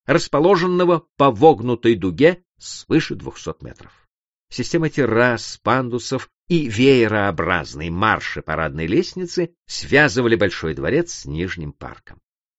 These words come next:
Нижний парк-сад имел строго симметричную планировку, был украшен цветниками, баскетами и деревянной скульптурой.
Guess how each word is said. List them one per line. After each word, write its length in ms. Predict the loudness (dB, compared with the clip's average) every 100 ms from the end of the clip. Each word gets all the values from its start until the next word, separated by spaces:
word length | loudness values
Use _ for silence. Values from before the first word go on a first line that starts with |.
| _
Нижний 580 | 0 2 2 0 -2 -4
парк-сад 880 | 0 2 2 -2 -12 -2 0 0 -4 _ -4
имел 260 | -2 -2
строго 580 | -6 -14 -2 4 4 2
симметричную 760 | -2 -2 -2 -2 -4 -4 -6 -6
планировку, 640 | -4 -4 -2 -4 -6 -8
был 180 | -2 -2
украшен 480 | 0 -2 -2 -4 -10
цветниками, 840 | -10 -10 -10 -4 0 2 0 -4 _ _
баскетами 920 | -10 -10 -10 -6 2 2 2 -2 -2
и 240 | -4 -6
деревянной 680 | -4 -4 -4 -4 -6 -4 -8
скульптурой. 680 | -10 -16 -16 -18 -18 -18